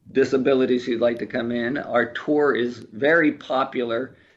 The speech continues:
especially over the summer, and that is the only time that you're required to have tickets. Basically, from April through August,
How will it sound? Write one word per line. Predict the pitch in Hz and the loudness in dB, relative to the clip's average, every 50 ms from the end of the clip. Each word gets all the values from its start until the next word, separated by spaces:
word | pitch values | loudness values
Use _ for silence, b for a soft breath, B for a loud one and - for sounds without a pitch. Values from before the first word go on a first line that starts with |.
| b - | b -8
especially | 143 139 - - - 240 262 254 - - 202 170 165 | -8 -8 -6 -4 -2 0 0 0 -2 -2 -2 0 2
over | 156 151 139 143 135 | 2 2 2 0 0
the | 127 123 | 0 -2
summer, | 120 - - 156 156 143 127 117 117 | -6 -4 -4 -2 -2 -2 -2 -2 -2
and | 120 123 135 | -2 -2 -2
that | 147 156 151 | 0 0 0
is | 139 131 131 - - | 0 -2 -4 -8 -6
the | 107 135 135 | -2 -2 0
only | 135 131 131 127 123 | 0 -2 -2 -4 -4
time | 123 - 127 117 120 120 120 123 120 | -6 -6 -6 -4 -4 -4 -4 -4 -6
that | 117 107 - | -6 -8 -6
you're | 123 120 127 123 120 117 113 110 - 104 110 | -4 -2 0 0 2 0 0 -2 -4 -4 -2
required | 120 120 120 - - 127 123 123 123 117 117 110 98 110 | -2 -2 -2 -2 0 2 4 4 4 4 2 -2 -2 0
to | 113 107 | 0 0
have | 113 117 110 110 107 107 104 - _ _ _ _ _ _ | 0 0 0 0 0 -2 -4 -10 _ _ _ _ _ _
tickets. | - 165 165 160 - 123 120 117 - - - - _ _ _ _ _ _ _ _ _ _ _ | 0 0 0 0 0 -4 -6 -6 -10 -16 -20 -20 _ _ _ _ _ _ _ _ _ _ _
Basically, | 127 131 139 139 143 127 - 135 131 127 123 | -2 0 0 0 -2 -4 -2 -2 0 0 0
from | 123 - - 127 123 117 117 113 - - | -2 -4 -4 -4 -2 -2 -2 -4 -4 0
April | 139 143 143 143 - 135 131 127 123 123 | 0 0 0 0 -2 0 0 0 0 -2
through | - - 143 135 127 123 120 110 | -4 -4 0 2 4 4 4 2
August, | 104 - 117 131 139 139 120 120 117 110 - - _ _ _ | 0 0 0 2 2 2 0 -2 -6 -6 -8 -14 _ _ _